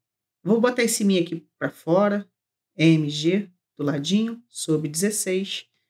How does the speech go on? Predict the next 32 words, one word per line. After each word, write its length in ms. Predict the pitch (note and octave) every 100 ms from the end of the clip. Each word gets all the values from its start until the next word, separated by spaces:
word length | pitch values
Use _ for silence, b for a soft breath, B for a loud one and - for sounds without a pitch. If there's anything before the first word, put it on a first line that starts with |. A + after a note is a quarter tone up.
| _ _
mais 800 | - D#3 D#3+ D#3+ D#3+ E3 - - - _ _ _ _ _
quatro, 600 | - F#3+ F3+ - E4 E4 _ _ -
porque 220 | E3 E3
eu 60 | D3+
multipliquei 560 | D3+ - E3+ E3 D#3
todo 260 | D3 G3 F#3
mundo 200 | D#3 D3
isso 100 | -
aqui 120 | -
por 220 | - D#3
quatro, 460 | - F#3+ G3+ - A#3 _ _ _ _ _ _ _
mi 480 | E3+ F3+ G3+ G#3+ E3+
M 240 | D#3 D#3+
G 400 | F#3 F#3 A3 D4+ - _ _ _ _ _ _ _ _ _ _ _
sobre 680 | - - A3 A3 G#3+ B3+ B3 _ _ _ _ _ _ _ _
dezesseis. 840 | F3 G3 A3+ B3 - E3+ E3 - - _ _ _
Soma 800 | - - B3+ C4 C4 A#3 F#3+ E3 -
de 100 | E3
frações 540 | F3+ F#3 - F3+ E3+
com 160 | - F#3
o 80 | F3
mesmo 640 | F3+ A3 A3+ G#3 F3 E3+
denominador, 720 | D#3+ D#3+ E3 E3+ F3+ F3+ G#3
você 260 | A3+ A#3 B3+
vai 140 | B3+
repetir 480 | A3+ B3+ - - F#3
o 40 |
denominador 600 | E3+ F3+ F#3 G3 G#3+ G#3
e 60 | G#3+
somar 420 | - B3 A#3 G3
os 120 | G3+
numeradores. 760 | G#3 G#3 G3+ A3 F#3+ F3 F3+ -